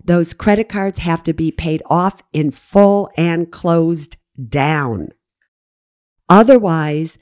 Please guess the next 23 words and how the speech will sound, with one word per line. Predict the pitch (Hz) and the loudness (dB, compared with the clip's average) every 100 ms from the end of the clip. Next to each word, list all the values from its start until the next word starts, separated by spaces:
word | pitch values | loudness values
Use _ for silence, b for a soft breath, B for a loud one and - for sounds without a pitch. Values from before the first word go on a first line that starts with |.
| _ _ _ | _ _ _
your | 151 147 143 - - | 0 2 0 -4 -4
ex-spouse | 165 - - 156 147 156 269 - - _ _ - | -4 -6 -6 -2 -2 -2 -4 -10 -20 _ _ -2
can | 160 | 0
now | 160 147 | 2 0
claim | 139 - 147 135 | -4 -4 -2 -2
bankruptcy | 135 127 123 139 - 226 | -4 -6 -6 -10 -6 -4
like | 226 135 135 | -2 -4 -4
Dana's | 143 131 131 127 | -6 -4 -6 -8
did. | - 156 226 - _ _ _ b b b | -4 -2 -2 -4 _ _ _ b b b
And | 143 147 | -2 2
then | 156 185 | 4 4
what | 185 - | 2 0
will | 190 180 | -4 -4
happen | 180 180 190 | -6 -4 -4
is | 180 190 190 | 0 0 -2
the | - 147 | -4 -8
creditors | - 165 170 190 196 - | -4 -2 -2 -2 -4 -6
will | 147 | -10
come | - 131 123 123 | -6 -6 -4 -4
knocking | 143 170 - 185 - | -4 -6 -4 -4 -4
at | 131 - | -8 -8
your | 123 123 185 262 | -6 2 4 4
door. | 185 165 139 135 226 | 0 0 0 -2 -6